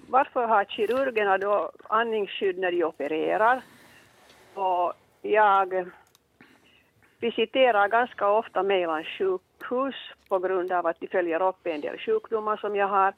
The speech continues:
Och nu är det ganska tiuka linjer där, att inte kommer du in där om du inte har andningsskydd. Sen min tredje fråga är en sån här helt hypotetisk fråga. Att om jag skulle vara en högt uppsatt person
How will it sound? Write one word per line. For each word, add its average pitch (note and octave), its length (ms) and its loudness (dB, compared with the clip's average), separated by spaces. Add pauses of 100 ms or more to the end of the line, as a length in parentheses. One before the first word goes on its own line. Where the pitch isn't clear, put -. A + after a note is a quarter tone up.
(600)
Och G#3+ 180 4
nu A3+ 160 2
är E3 40 2
det D#3 120 -2
ganska G3 540 0
tiuka E3+ 500 -4
linjer D#3 500 -2
där, D#3 280 0
att D3+ 160 -6
inte D#3+ 160 -6
kommer D3+ 360 -4
du D#3+ 220 -2
in D3 180 -8
där - 240 -2
om - 140 -12
du C#3+ 120 -10
inte - 280 -10
har - 180 -4
andningsskydd. - 760 -12 (680)
Sen C#4 180 4
min D4 160 -4
tredje C#4+ 420 2
fråga F#3+ 500 2
är F#3 160 0
en G3 60 0
sån G3 200 -4
här G3 360 0 (400)
helt G3+ 300 -2
hypotetisk F#3 720 -2
fråga. D#3 300 -2 (600)
Att G3 220 2 (120)
om G#3+ 260 2
jag C4 380 2
skulle - 260 -8
vara F#3+ 400 4
en F3+ 140 -4
högt G#3 380 -6
uppsatt - 540 -8
person D#3 640 -4